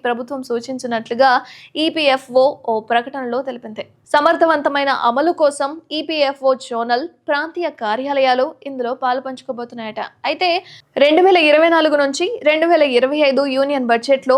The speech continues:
ప్రభుత్వం ప్రకటించిన ఎంప్లాయ్‌మెంట్ లింక్డ్ ఇన్సెంటివ్ పథకం అమలులో భాగంగా ఈ చర్యలు చేపట్టినట్లుగా తెలుస్తుంది. అయితే ఆధార్ చెల్లింపు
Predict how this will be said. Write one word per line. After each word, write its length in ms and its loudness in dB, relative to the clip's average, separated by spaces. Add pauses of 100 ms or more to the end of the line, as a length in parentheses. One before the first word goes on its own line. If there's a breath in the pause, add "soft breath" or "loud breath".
(140)
ప్రభుత్వం 400 0
ప్రకటించిన 440 -4 (160)
ఎంప్లాయ్‌మెంట్ 500 -4 (100)
లింక్డ్ 240 -4 (120)
ఇన్సెంటివ్ 480 -6
పథకం 400 -6
అమలులో 360 0 (120)
భాగంగా 400 0 (480 loud breath)
ఈ 40 0 (140)
చర్యలు 460 2
చేపట్టినట్లుగా 680 -4
తెలుస్తుంది. 440 -14 (260)
అయితే 220 0 (600 soft breath)
ఆధార్ 380 4
చెల్లింపు 360 -2